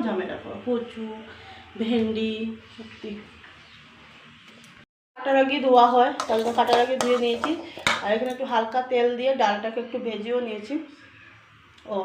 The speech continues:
ডালটা তো একটু, তো এই যে একটু ডালটাকে ধুয়ে দিয়েছি। আপনাদের সাথে কথা বলতে বলতে আমি ডাল ধুতেও ভুলে গেছি। আর একটু তেলের মধ্যে ফ্রাই করেছি, কারণ তেলের মধ্যে ফ্রাই করে না এরকম দিলে ভালো লাগে, তাহলে একটু মুখে ডালটা পড়বে, নাহলে সব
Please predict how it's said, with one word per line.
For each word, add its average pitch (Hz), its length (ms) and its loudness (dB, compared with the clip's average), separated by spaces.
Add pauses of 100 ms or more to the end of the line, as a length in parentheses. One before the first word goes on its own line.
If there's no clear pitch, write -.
ডালটা 190 260 -12
তো 202 100 -10
একটু, 202 260 -10 (1800)
তো 302 60 6
এই 302 160 8
যে 262 100 8 (300)
একটু - 200 -6
ডালটাকে 247 420 6
ধুয়ে 262 200 2
দিয়েছি। 262 260 4
আপনাদের 269 320 2
সাথে 320 220 4
কথা 285 180 2
বলতে 285 240 0
বলতে 320 320 4
আমি 226 140 2
ডাল 226 200 6
ধুতেও 254 300 -2
ভুলে 208 220 0
গেছি। 170 240 -2 (500)
আর 220 100 6
একটু 226 180 0
তেলের 277 260 6
মধ্যে 302 200 6
ফ্রাই 277 240 6
করেছি, 294 300 2
কারণ 269 140 0
তেলের 277 260 6
মধ্যে 294 160 2
ফ্রাই 285 200 4
করে 277 160 4
না 285 80 2
এরকম 254 280 2
দিলে 233 180 4
ভালো 247 240 4
লাগে, 226 360 4
তাহলে 233 140 0
একটু 226 120 -2
মুখে 240 300 4
ডালটা 214 400 2
পড়বে, 214 260 2
নাহলে 190 220 0
সব 262 280 2